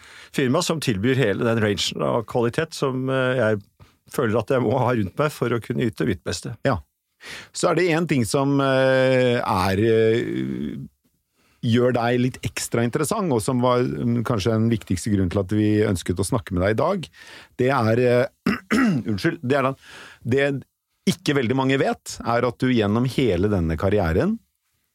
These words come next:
Speaker 2: har hatt, eh, mentale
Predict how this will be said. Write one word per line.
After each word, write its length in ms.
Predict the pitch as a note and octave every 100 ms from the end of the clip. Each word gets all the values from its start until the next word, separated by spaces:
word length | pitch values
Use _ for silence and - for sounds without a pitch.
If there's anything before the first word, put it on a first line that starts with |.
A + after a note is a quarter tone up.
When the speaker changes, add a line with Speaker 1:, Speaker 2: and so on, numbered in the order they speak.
| _ _ -
Speaker 2:
har 360 | - A#2+ A#2+ A2+
hatt, 460 | A2 A2+ - - -
eh, 240 | A2 A2+ -
mentale 920 | B2 A#2+ - D#2+ E2 F#2+ G2+ G#2